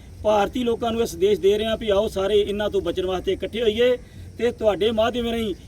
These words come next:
ਇਹਨਾਂ ਨੂੰ ਦੱਸਣਾ ਚਾਹੁੰਦੇ ਹਾਂ ਵੀ ਆਪਣੇ ਲੋਕਾਂ ਤੇ ਵਾਰ ਕਰਨ ਵਾਲਿਆਂ ਨੂੰ ਲੋਕ ਜਨਰਲ ਡਾਇਰ ਦੀ ਸੰਗਿਆ ਦਿੰਦੇ ਹੁੰਦੇ ਆ, ਅਕਿਰਤ ਘਣਾ ਦਾ ਜਿਹੜਾ ਉਹ ਖਿਤਾਬ ਦਿੰਦੇ ਹੁੰਦੇ ਆ। ਸੋ ਇਹਦੇ ਤੋਂ ਅੱਗੇ ਬਾਜ਼ ਆਉਣ, ਲੋਕਾਂ ਦੇ ਮੰਗਾਂ ਮਸਲਿਆਂ ਵੱਲੇ ਧਿਆਨ ਦਿੱਤਾ ਜਾਵੇ, ਕਿਉਂਕਿ ਅੱਕੇ ਲੋਕ ਜਦੋਂ ਸੜਕਾਂ ਤੇ ਆਉਂਦੇ ਆ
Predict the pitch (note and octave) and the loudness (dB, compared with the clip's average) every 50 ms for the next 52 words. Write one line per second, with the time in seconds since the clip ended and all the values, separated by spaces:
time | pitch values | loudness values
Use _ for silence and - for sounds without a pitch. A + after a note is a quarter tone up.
0 | - - A3+ B3 C4+ D4 D4 C4+ A3+ A3+ - G3 A3 A3 G#3+ G3 A3 A3+ A#3 A#3+ | -10 -4 0 0 2 2 2 0 -2 -2 -4 -2 -2 -2 0 0 -2 -2 -2 -2
1 | A3+ G3+ F3+ - - - - G#3 A3 - A3 A3 A3 - - C4 C4+ C4+ C4+ A#3+ | -2 -4 -6 -8 -12 -12 -10 -8 -4 -2 0 0 0 -2 -2 0 0 0 2 2
2 | G#3+ G#3 G3 - A3 A3 A3 A3 A#3 A3+ A3 G3+ F3 F3 F3+ F#3+ G3+ G#3 - G#3 | 4 2 2 2 0 -4 -2 -2 -2 -2 -2 0 0 0 2 2 0 0 -2 -2
3 | G3 F#3 G3+ G#3 G#3 G#3 G#3+ G#3+ G#3+ G3+ G3 G3 G3+ G3 - F#3+ E3+ D3 - - | -4 -2 0 2 2 2 2 2 2 4 4 4 4 4 2 0 -2 -2 -4 -10
4 | - - - - - G3 G#3 G#3 A3 A#3 A#3+ A#3+ F#3+ F#3+ F#3 F#3 G3+ F#3+ G#3+ A3 | -18 -18 -14 -4 2 2 4 4 4 2 -2 -2 0 0 2 2 2 0 -2 -6
5 | - G3 G#3 G3 A3 G3+ F3+ F#3+ F#3 G3 A3+ A3 F#3+ G3 F#3+ E3+ C#3 - - - | -6 -6 -2 -2 0 0 0 0 -2 -2 -4 0 0 0 0 0 -2 -6 -12 -18
6 | - - - G#3 - B3+ C4+ B3+ - C4+ - C4 A#3 A3 G#3 G3 G#3+ G#3 G3+ A3 | -8 -6 -6 -4 -2 -2 -2 -2 -4 -6 -6 -4 -4 -2 0 2 2 2 2 2
7 | G#3+ G#3+ A3 A3+ G3 G3 - F#3 F#3+ F#3+ F3+ F#3 F#3 G3 A3 A3 G3 G#3 A3 A3+ | 2 2 2 2 -2 -4 -2 -2 -2 -2 -2 -2 -2 -2 -2 0 2 2 2 2
8 | A#3+ B3+ A3+ - - - - - - A3+ A#3+ B3 - - A3+ B3 B3+ C4+ B3+ - | 2 0 -4 -8 -14 -18 -12 -4 0 0 0 0 2 2 2 2 4 2 0 0
9 | B3 A3+ A3 F#3 G#3 A3 F3 F#3 F#3 F#3 G3 F#3+ A#3 A#3+ A#3+ B3 B3+ B3+ - - | 0 -2 -2 0 0 0 0 0 0 0 0 0 -2 -2 -2 -2 -4 -4 -8 -12
10 | - - - - E3+ G3 G#3+ B3 A#3+ - C4+ C4 C4 B3 C4 B3+ B3+ G#3 G3 G3 | -18 -10 -4 0 2 4 4 4 2 2 0 0 2 4 4 4 4 4 0 -2
11 | G3+ A3+ C4 C4+ C4 B3 G3 A3+ B3 A#3 A#3+ A3+ A3+ A3 A3+ G3+ F#3 E3 - G#3 | -2 0 0 0 -2 -2 -2 -4 -4 -4 -2 -4 -4 -2 -2 -4 -4 -4 -4 -4
12 | G3 F#3+ A3 A3 A#3 B3+ C4+ C4 - - - - - - G#3 A#3 A3+ - A#3+ A#3+ | -2 0 2 4 4 4 4 2 0 -6 -16 -16 -8 -4 -4 -4 -2 -2 -2 -2
13 | A#3+ A3+ - - C4+ B3+ A#3+ A3 A3 G3+ F#3 G3+ G3 G#3+ G#3 - F#3+ G3+ - G#3 | -2 -2 -4 0 0 0 2 2 0 -2 -2 -4 -6 -4 -4 -4 -6 -4 -4 -4
14 | G3+ E3+ G3 G3 F#3+ G3 F#3+ G#3+ G#3 F#3+ E3+ - | -4 -2 -2 -2 -2 0 2 2 2 2 0 -2